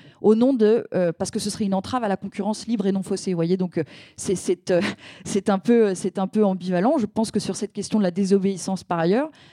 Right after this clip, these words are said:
ça ne peut pas être l'alpha et l'oméga de la politique européenne de la France, c'est clair, euh, mais ça peut être utile d'avoir une désobéissance ponctuelle à condition qu'elle soit portée par plusieurs, euh,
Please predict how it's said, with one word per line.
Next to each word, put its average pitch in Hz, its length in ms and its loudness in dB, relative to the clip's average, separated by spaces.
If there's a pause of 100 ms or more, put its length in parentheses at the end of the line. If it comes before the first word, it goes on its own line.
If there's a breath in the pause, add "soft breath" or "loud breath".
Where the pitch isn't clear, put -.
ça 196 160 0
ne 185 60 -2
peut 208 120 2
pas 269 180 2
être 226 120 -4
l'alpha 196 340 -4
et 185 40 -2
l'oméga 180 360 -2
de 170 60 -6
la 156 80 -2
politique - 420 -8
européenne 160 380 0
de 156 80 2
la 135 80 0
France, - 420 -10 (160)
c'est - 400 -10
clair, - 320 -2 (500 loud breath)
euh, 160 240 4
mais 196 160 0
ça 208 160 -2
peut 220 160 4
être 220 260 -2 (200)
utile 294 340 2 (180)
d'avoir 190 280 -2
une 196 80 -2
désobéissance 208 640 -2
ponctuelle 277 480 -2
à 208 80 -4
condition 208 420 -2
qu'elle 208 140 -2
soit 220 240 0
portée 226 340 -4
par - 180 -8
plusieurs, 233 500 2
euh, 180 180 2